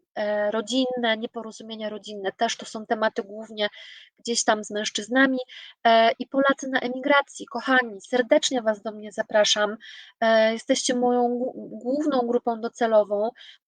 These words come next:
i też dla was przygotowałam ten live, który będzie w niedzielę o dziewiętnastej.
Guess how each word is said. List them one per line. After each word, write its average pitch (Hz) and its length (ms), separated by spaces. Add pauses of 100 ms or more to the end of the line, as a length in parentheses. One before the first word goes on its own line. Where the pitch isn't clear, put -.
i 240 60
też 233 200
dla 262 220
was 285 140
przygotowałam 226 720
ten 233 220
live, 233 260
który 220 200
będzie 208 300
w - 40
niedzielę 208 380
o 190 80
dziewiętnastej. 208 800